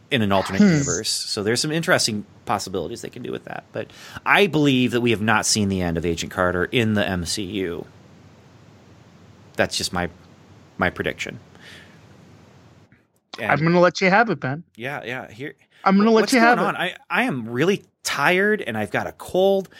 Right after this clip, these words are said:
Speaker 1: and yet I'm still the most positive person here. What's going on?
Speaker 2: <laughs>
Speaker 1: I don't know.
Speaker 2: No, I, I am letting you have your positivity
Speaker 1: <laughs>
Speaker 2: tonight.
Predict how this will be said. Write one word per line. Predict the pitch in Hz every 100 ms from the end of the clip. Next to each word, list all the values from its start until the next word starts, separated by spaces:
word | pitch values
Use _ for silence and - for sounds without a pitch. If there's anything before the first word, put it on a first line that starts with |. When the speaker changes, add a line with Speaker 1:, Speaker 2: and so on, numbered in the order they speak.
| - -
Speaker 1:
and | 156
yet | 175 156
I'm | 185
still | - 214
the | 208
most | 170 -
positive | - - 147 123
person | - 135 -
here. | 98 - - 170 104
What's | - -
going | 143 139
on? | - 330 - - - - - - 330
Speaker 2:
<laughs> | - - - -
Speaker 1:
I | 139
don't | 120
know. | 101 120 139 73 - - - - -
Speaker 2:
No, | 320
I, | 539 508 415 247 - 370 403 -
I | 359 453 480
am | 415
letting | 381 349 330
you | 339
have | 220 269 269
your | 254 233
positivity | 240 226 220 196 240 208 139 151
Speaker 1:
<laughs> | 143
Speaker 2:
tonight. | 170 147 123